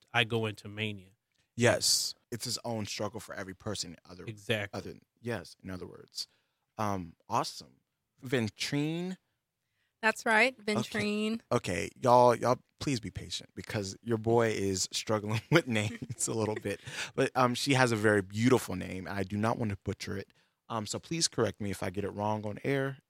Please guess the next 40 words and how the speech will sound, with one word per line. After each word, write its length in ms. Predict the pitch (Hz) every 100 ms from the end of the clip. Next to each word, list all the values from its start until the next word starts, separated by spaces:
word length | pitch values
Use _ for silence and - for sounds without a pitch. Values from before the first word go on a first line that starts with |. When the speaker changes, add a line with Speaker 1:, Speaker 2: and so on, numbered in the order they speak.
| -
Speaker 2:
It's 160 | 110
fine. 420 | - 110 107 107 113 _
But 160 | 123 -
please 280 | - 175 190
tell 180 | - 139
us 140 | 139
a 80 | -
little 180 | 120 117
bit 120 | 117
about 220 | 113 117
yourself 500 | - - 113 110 113 _
and 120 | 101 98
about 220 | 95 -
your 80 | -
struggle. 720 | - 139 131 131 123 120 120 - _ -
Speaker 3:
Well, 220 | 226 220
um, 300 | 214 214 208 -
<clears throat> 460 | 226 220 - _ -
I 300 | 240 247 226
initially 420 | 226 269 - 294
got 140 | 247 214
my 200 | 208 196
diagnosis 720 | 196 202 196 190 - 226 -
in 320 | 202 196 185 _
late 200 | 202 180
two 100 | 208
thousand 340 | 202 190 196 -
fourteen. 640 | 190 180 - 208 208 247 _ 120
Speaker 2:
Mm-hmm. 200 | 104 101 92 208
Speaker 3:
Uh, 300 | 208 208 208 -
for 80 | 247
me 220 | 302 359
at 80 | 302
the 60 |
moment, 380 | 226 220 220 202
it 80 | 208
was 160 | 208 -
very 320 | 226 262 262
traumatic 600 | 226 - 202 233 220 180 - _ _ _ _
because 560 | 214 202 202 196 190